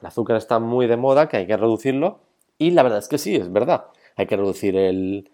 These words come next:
el consumo de azúcar porque es, eh, se ha visto que hay evidencia que, eh, aumenta el riesgo de padecer diabetes tipo dos,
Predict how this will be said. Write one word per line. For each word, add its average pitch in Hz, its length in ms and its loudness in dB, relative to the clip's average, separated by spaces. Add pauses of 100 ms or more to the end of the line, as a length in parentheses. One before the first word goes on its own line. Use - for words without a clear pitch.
(240)
el 104 100 -4
consumo 120 340 2
de 131 80 8
azúcar 165 460 -2
porque 147 560 -2
es, 92 480 -6
eh, 80 320 -14
se - 120 -8
ha 90 40 -2
visto 95 260 -4
que 90 60 0
hay 85 80 0
evidencia 117 460 -4
que, 87 160 -8 (520)
eh, 87 220 -4
aumenta 92 420 -2
el 95 100 -2
riesgo 98 300 0
de 80 80 -2
padecer 90 400 -6
diabetes 87 340 -4
tipo 123 200 0
dos, 131 340 4